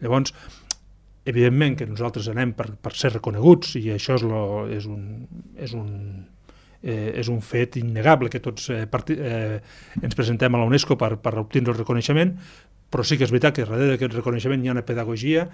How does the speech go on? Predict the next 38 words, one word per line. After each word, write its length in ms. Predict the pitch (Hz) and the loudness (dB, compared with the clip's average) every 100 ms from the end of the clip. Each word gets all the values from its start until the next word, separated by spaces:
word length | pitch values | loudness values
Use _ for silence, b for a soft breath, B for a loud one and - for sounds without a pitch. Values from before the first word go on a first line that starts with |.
| B B B - | B B B -6
que 80 | 113 | -4
ja 100 | 110 | -2
fa 160 | 123 107 | -2 0
deu 220 | 120 135 | 2 2
anys 160 | 113 110 | 0 -4
que 120 | 113 | -10
s'està 260 | - - 117 | -12 -10 -4
fent 220 | 139 120 - | -2 -2 -6
a 80 | 127 | -12
través 280 | 123 117 110 | -6 -6 -6
d'aquest 180 | 107 - | -10 -8
projecte 520 | 113 139 147 151 196 180 | -2 -2 -2 -2 -4 -4
i 80 | 117 | -4
més 160 | 120 | 0
anys 220 | 120 117 107 | 0 0 -2
a 20 | |
través 280 | 104 123 117 | 0 0 0
d'altres 260 | 110 107 - | -6 -8 -10
projectes, 560 | 117 120 147 170 190 185 B B B B - | -6 -2 -2 -2 -2 -4 B B B B -8
i 140 | 143 | -4
que 100 | 120 | -4
al 80 | 107 | -6
final 320 | 110 123 131 | -4 0 0
el 60 | 117 | -2
que 80 | 110 | -6
hem 80 | |
de 80 | 107 | -6
fer 200 | 107 143 147 147 B - | -2 -2 -2 -6 B -10
és 160 | 120 | -8
que 140 | - 117 | -6 -8
com 160 | 110 107 | -8 -10
a, 60 | |
com 220 | 107 110 101 | -8 -8 -6
a 20 | |
societat 460 | 107 113 139 143 | -6 0 2 2
siguem 240 | - 117 120 | 0 -2 -2
capaços 400 | 110 127 139 123 110 | -2 -2 -2 -6 -6
de 160 | 107 | -8